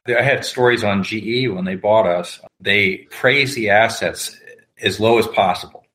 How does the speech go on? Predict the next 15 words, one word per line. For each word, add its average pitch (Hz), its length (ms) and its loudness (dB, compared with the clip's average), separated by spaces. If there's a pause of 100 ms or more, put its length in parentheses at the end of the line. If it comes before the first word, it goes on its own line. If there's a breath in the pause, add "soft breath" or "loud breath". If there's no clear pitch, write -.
you 101 120 -6
know, 90 260 -2
and 92 140 -2
the 90 60 2
reason 135 420 2
was 98 160 -4
because 95 320 -4
they 98 80 0
were 90 160 2
a 87 40 2
C 143 220 -4
corp, 98 340 -2
not 98 160 0
a 92 60 0
reit. 90 320 -2